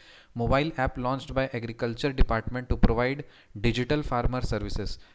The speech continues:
क्या नाम है? बीहान। अ, mobile app launched by agriculture department to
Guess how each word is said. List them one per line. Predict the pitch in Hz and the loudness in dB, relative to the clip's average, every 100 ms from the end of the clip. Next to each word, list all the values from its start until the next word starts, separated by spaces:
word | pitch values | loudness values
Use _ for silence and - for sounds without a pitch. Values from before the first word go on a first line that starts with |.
| - | -6
क्या | 120 | -4
नाम | 123 127 | -2 -2
है? | 147 110 | -2 0
बीहान। | 113 110 113 110 90 - - - _ _ _ - | 0 0 0 -2 -4 -12 -20 -20 _ _ _ -6
अ, | 107 110 | -2 -2
mobile | 110 113 123 143 175 - - - - | 0 4 4 4 -4 -8 -16 -20 -4
app | 123 123 | 2 6
launched | - 110 127 135 135 | 8 6 2 -2 -2
by | 131 127 | -2 -2
agriculture | 117 120 120 135 120 | -4 -2 -2 -2 0
department | 113 104 110 104 | 2 2 0 -10
to | - | 0